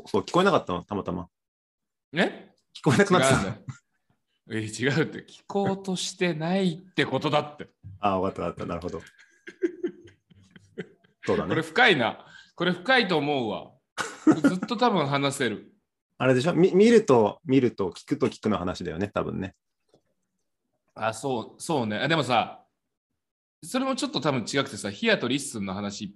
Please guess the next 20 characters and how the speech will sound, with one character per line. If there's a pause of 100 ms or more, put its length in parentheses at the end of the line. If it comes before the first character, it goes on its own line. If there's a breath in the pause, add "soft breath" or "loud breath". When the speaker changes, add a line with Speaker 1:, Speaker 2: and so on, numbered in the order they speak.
Speaker 2:
ぽ
い、 (100)
あ
れ
で
し
ょ？
Speaker 1:
う
ん
う
ん。
Speaker 2:
今
言
っ
て
る
け
ど、
Speaker 1:
う
ん